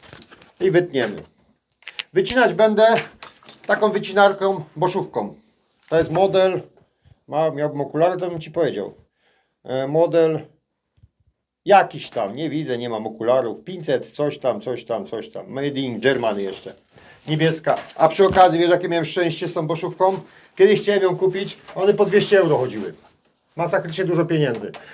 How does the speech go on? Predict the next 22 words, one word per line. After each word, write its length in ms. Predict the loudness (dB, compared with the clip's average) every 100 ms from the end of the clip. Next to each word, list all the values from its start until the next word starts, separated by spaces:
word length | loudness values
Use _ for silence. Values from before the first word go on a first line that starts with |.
| -20 _
I 100 | -2
teraz 320 | 2 4 2
tak, 260 | 0 -2 -2
e, 800 | -2 0 2 4 4 2 2 0 -4 _ _ _ _ _ -12
wbiłem 280 | 2 4
sobie 240 | 4 0 0
w 80 | 0
eBayu, 340 | 2 2 2
mówię, 160 | 2 2
jak 160 | 4
będzie 200 | 2 0
jakaś 180 | -4 -6
taka 240 | -6 -4 -4
maszyna, 420 | -4 -4 -4 -2
to 120 | 0
dajcie 300 | -2 -2 -4
mi 100 | -4
znać, 320 | 0 0 0
pięćdziesiąt 340 | -4 -4 0 2
euro 240 | 2 2
mogę 200 | -2 -2
zapłacić. 640 | -2 -2 -4 -6 -16 -20